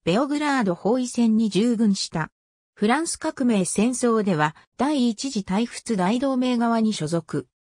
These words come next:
自身の軍隊を、ネールーインデンに集結させ、コンデ包囲戦で勝利を収めた。千七百九十六年三月、フォン・ビュルテンベルクは、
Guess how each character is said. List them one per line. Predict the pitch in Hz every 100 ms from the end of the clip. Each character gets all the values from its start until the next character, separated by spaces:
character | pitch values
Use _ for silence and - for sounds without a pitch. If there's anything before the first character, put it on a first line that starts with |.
| _ _ -
自 | 262
身 | - 320 302
の | 202
軍 | 160 220 254
隊 | 226 196 165
を、 | 160 - _ -
ネ | 175 269
ー |
ル | 285
ー | 277
イ | 262
ン | 247
デ | 247 247
ン | 220
に | 247
集 | - 208
結 | 220 202 -
さ | -
せ、 | 165 170 170 _ _
コ | - 294
ン |
デ | 220 180
包 | - 226
囲 | 254
戦 | - 240 214
で | 202
勝 | - 233 285
利 | 220
を | 165 156
収 | -
め | 175 156
た。 | 143 - _ _ _ _ _ _
千 | - 330 339
七 | 233 208 247
百 | 220 - 147
九 | 247 277
十 | 208 185
六 | 165 156 247
年 | 214 190
三 | - 247 240
月、 | 196 - 156 151 _ _
フ | - 233
ォ |
ン・ | 311
ビ | 302 269
ュ |
ル | 254
テ | 254 254
ン |
ベ | 240 262
ル | 240
ク | 180
は、 | 175